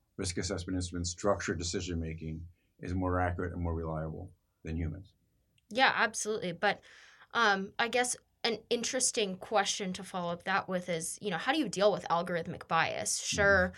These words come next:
Speaker 2: an algorithm can be unbiased in and of itself, but what if the data set that it's relying on is working on, um, judges who have been making these biased decisions and, you know, kind of learning from there. How do you reconcile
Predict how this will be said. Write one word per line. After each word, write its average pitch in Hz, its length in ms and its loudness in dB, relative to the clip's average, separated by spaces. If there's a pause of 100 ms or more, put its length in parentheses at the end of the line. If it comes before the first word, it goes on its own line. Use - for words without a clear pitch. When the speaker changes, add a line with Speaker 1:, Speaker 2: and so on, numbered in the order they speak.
(220)
Speaker 2:
an 196 160 -2
algorithm 190 560 4
can 180 200 -4
be 175 200 -4
unbiased 170 460 2
in 180 80 -4
and 170 80 -4
of 170 80 -6
itself, 247 460 4
but - 180 -4
what 175 280 -2
if 175 280 -4
the 175 100 -6
data 175 260 0
set 165 180 -4
that 165 100 -6
it's - 160 -6
relying 160 380 0
on 147 300 -4
is 156 420 -2 (500)
working 190 480 0
on, 175 500 2 (100)
um, 160 480 0 (260)
judges 185 680 2
who 202 220 -4
have 180 200 -4
been 180 220 -2
making 175 540 -4
these 160 340 -6 (280)
biased 156 400 2
decisions 160 680 -2
and, 156 400 -4
you 180 100 -2
know, 160 140 -2
kind 165 200 -6
of - 160 -12
learning 175 420 -2
from 160 160 -8
there. 160 100 -2
How 190 220 0
do 214 80 -4
you 196 260 0
reconcile 170 880 -2